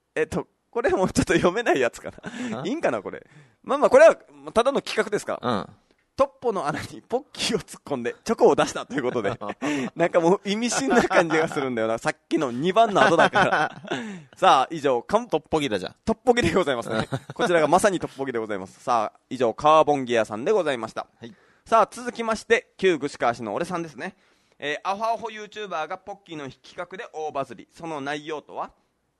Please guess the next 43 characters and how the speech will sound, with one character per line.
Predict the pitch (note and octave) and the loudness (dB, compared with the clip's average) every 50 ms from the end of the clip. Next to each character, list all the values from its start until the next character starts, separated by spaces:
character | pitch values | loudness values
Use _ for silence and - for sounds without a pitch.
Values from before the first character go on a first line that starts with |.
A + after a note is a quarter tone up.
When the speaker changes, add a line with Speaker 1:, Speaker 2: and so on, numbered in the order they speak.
| _ _ _ _ _ _ _ _ _ _ _ _ _ _ _ _ _ _ | _ _ _ _ _ _ _ _ _ _ _ _ _ _ _ _ _ _
Speaker 1:
ポ | - - | 2 2
ッ | - _ _ | 2 _ _
キ | - C3 A#2+ F#2 D2+ | -8 -8 -8 -8 -8
ー | |
無 | C#2 G#2+ C#3 D#3 | -6 -4 0 2
限 | F#3+ A3 G#3+ G#3+ | 2 2 2 2
に | G#3+ G#3 | -4 -6
食 | - - - F3+ F#3+ | -4 4 6 8 8
え | F#3+ | 8
る | F3 E3+ | 6 4
説、 | - D#3+ - - A2+ - - - | 0 -2 -2 -2 -8 -12 -8 -2
二 | A#2+ F3+ G#3+ | 0 0 2
十 | G3 F3+ C#3+ G#2+ | 2 2 0 0
四 | F#2+ A#2+ D3+ | 0 0 0
時 | D3+ - - | 0 0 -2
間 | G3 F#3 F3 | -2 -2 2
検 | - F#3 F3+ D#3+ | 2 2 2 2
証 | - B2+ G#2 - - | 0 -2 -4 -4 -4
と | - C3 | -6 -6
い | |
う | |
こ | - A#2+ | -6 -6
と | - - - | -8 -8 -8
で、 | - A#2+ - - - - _ _ | -8 -8 -10 -14 -20 -20 _ _
二 | - E3 G#3 | -4 -4 -2
十 | G3+ A3+ | 2 4
四 | F3+ D#3+ D3 | 4 4 4
時 | - | 2
間 | - D3 | 0 0
ポ | - - G3 | 0 -2 -2
ッ | - | -4
キ | - | -6
ー | B2 | -12
食 | - - | -12 -14
っ | |
て | - - F3+ C#3 | -2 -2 -2 -2
み | G2+ | -2
た | F#2 | -6
た | F#2+ D#2+ | -10 -12
み | G2+ - | -10 -10
た | A2+ | -10
い | G#2 | -10
な。 | G2+ - | -10 -12